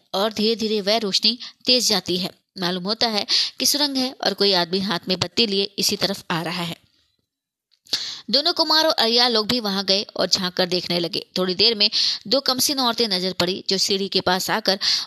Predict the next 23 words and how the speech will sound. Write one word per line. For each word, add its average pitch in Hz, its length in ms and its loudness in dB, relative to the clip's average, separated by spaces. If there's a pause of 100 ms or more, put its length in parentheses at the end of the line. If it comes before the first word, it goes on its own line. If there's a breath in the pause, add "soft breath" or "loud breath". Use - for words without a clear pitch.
ऊपर 294 200 0
चढ़ने 254 300 0
का 240 120 0
इरादा 170 340 -2
कर 147 180 -2
रही 175 140 -2
थी। - 200 -6 (120)
एक 185 160 -4
हाथ 220 120 0 (120)
में 196 80 2
मोमबत्ती 185 440 -2
थी, 240 200 -2 (340 loud breath)
जिसे - 180 2
देखते 320 260 0
ही 320 80 2
कुमार 247 300 -2
ने 226 100 -4
पहचान 214 380 -2
लिया 196 240 0
कि 185 140 -6
ये 202 200 0
कमलिनी 180 440 -2
है। 220 180 -2